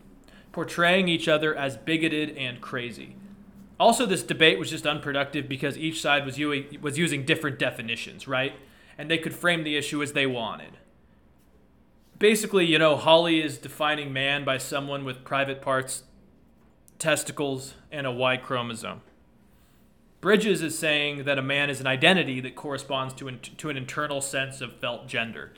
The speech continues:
So basically, Hawley is arguing about sex, Bridges is talking about gender. And both know what the other one means, and they are still trying not to understand it.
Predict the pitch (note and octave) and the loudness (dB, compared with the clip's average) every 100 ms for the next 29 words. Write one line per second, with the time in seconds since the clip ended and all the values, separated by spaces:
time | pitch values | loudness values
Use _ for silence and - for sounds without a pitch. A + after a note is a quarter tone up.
0 | - - - E3+ F3 F#3 - F#3+ C3+ D3 | -20 -20 -12 -2 2 2 2 0 2 4
1 | E3+ F#3 F3+ D#3+ D3+ D3+ C3+ D3 D3+ C#3+ | 4 6 2 2 0 0 -2 0 0 0
2 | D3 C#3+ C3 B2+ - G#3 G#3 G3+ - - | -2 -2 -2 -4 -2 2 2 2 -8 -18
3 | - - - - _ - F3 E3 F3+ D3+ | -20 -20 -20 -20 _ -2 0 2 2 0
4 | - D3 C3+ D3 C#3 C3 B2+ C3 A#2 G#2+ | 0 2 2 0 0 0 2 0 0 -4
5 | G#2+ - _ _ _ _ _ _ D#3+ C#3+ | -10 -14 _ _ _ _ _ _ -12 -4
6 | D#3 G3 G3 D#3+ D#3+ E3 - - D#3 C#3 | 2 4 4 2 4 2 -2 -10 -10 -4
7 | C#3+ D3+ D#3 C#3 C3+ C#3 C#3+ C#3+ C3+ - | 0 2 2 0 0 -2 -2 -4 -10 -12
8 | - C3+ B2 A#2+ A#2 - D3 - C3+ C3 | -8 -6 -4 -6 -6 -4 -4 -2 0 0
9 | B2+ A#2 - B2+ B2+ C#3 - C#4 D#3 F#2+ | -2 -6 -6 -8 -6 -6 2 2 2 -4